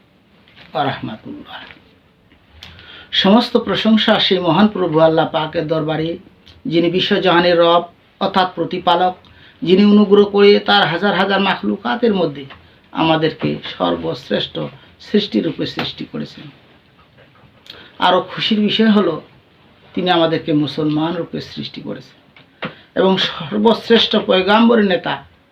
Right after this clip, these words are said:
যার উপাধি সাইয়্যিদুল মুরসালিন অর্থাৎ প্রেরিত পুরুষদের সর্দার,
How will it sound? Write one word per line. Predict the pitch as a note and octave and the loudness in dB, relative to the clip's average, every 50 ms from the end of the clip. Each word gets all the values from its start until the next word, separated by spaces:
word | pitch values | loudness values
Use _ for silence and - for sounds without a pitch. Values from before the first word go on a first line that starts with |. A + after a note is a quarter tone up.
| _ _ _ - D3+ D#3 | _ _ _ -8 -4 0
যার | F#3+ F#3+ F#3 F3+ F3 | 2 2 2 2 0
উপাধি | D3 - G#3 F#3+ F3+ F3+ F3 | -2 0 0 0 0 -2 -4
সাইয়্যিদুল | - - - G#3+ G3+ G3 E3+ E3+ F3 | -6 -2 0 2 2 2 0 0 -2
মুরসালিন | F3 E3+ E3 - - - E3+ D#3+ E3 E3 D#3+ E3 F3 F#3+ G#3 - _ _ _ _ _ - | -2 -4 -4 -6 -6 -2 -2 0 0 0 -2 -2 -4 -6 -10 -14 _ _ _ _ _ -4
অর্থাৎ | G#3 F#3 - - F#3+ F3+ - - | -4 -4 -2 0 0 0 0 0
প্রেরিত | - G3 F#3 F#3 F3+ F3 - F3+ | -2 0 0 0 -2 -2 -4 -6
পুরুষদের | - - F#3+ F3 D#3 D3 D3 D3+ E3+ E3 | -6 -4 -6 -6 -6 -6 -6 -6 -4 -4
সর্দার, | - - E3 E3 D#3+ D#3 D#3+ E3 E3 E3+ | -4 -4 -4 -6 -6 -4 -6 -6 -6 -6